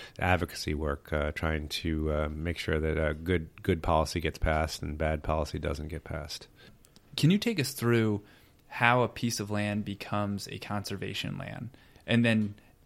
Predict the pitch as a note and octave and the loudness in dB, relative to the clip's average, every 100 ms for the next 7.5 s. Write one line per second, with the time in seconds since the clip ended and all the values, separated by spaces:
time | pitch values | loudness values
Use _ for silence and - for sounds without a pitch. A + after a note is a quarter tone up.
0 | - - C3 A#2+ C3 B2 A2+ G#2+ A2 G#2 | -14 4 6 6 4 4 4 2 -2 -4
1 | G2+ G#2+ - G#2+ G#2 - - - - - | -2 -2 0 -2 -2 -6 -20 -20 -20 -8
2 | G2 F#2 - - - - - - - B2 | -4 -4 -4 -8 -16 -20 -20 -20 -8 -6
3 | A#2 G#2+ G#2 G#2 G#2 G#2 G2+ G2+ G2 G#2 | -4 -4 -2 0 2 2 0 -2 -4 -6
4 | G2+ G2 - G#2 G2+ G2+ - G2 G2+ G2 | -6 -8 -2 0 0 -2 -2 0 0 -2
5 | F#2+ F#2+ G#2 G2+ G#2+ G2+ G2+ G2+ G#2 G2+ | -6 -6 -2 -2 -2 -2 0 -2 -4 -6
6 | G2+ G#2 G#2 G2+ - _ - - G#2 G#2 | -4 -4 -4 -6 -10 _ -10 0 2 2
7 | G#2 G#2+ G#2+ G#2 F#2+ | 2 0 0 -2 -4